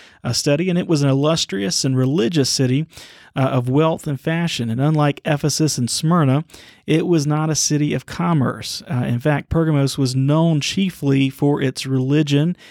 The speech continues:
and its culture, its fine arts. Um, there, one could find a temple erected in honor of many gods. In fact, Pergamos was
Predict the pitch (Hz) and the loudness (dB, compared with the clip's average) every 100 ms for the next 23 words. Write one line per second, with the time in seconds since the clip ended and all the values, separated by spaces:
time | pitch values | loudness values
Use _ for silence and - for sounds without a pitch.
0 | - - 123 117 - - - 160 156 - | -20 0 2 2 -2 -6 -2 0 0 -2
1 | 160 139 - - 143 139 131 131 156 - | -2 -4 -6 -4 0 2 4 2 0 -6
2 | - - - - - - - 123 120 120 | -10 -12 -14 -20 -20 -20 -4 0 2 0
3 | - 135 165 180 175 175 - _ _ - | -2 0 2 2 2 0 -6 _ _ -6
4 | 139 151 165 147 127 151 151 156 135 - | 0 2 2 -2 -2 -2 0 0 -2 -2
5 | 165 156 160 139 135 151 - 156 135 131 | -2 0 0 0 0 0 0 -2 0 -4
6 | 131 147 151 135 135 143 165 156 127 113 | -2 -2 -2 -2 -2 0 2 2 2 0
7 | 101 - - 117 139 131 - 139 139 131 | -4 -10 -8 -2 -2 0 -2 0 2 0
8 | - 139 135 | 2 2 2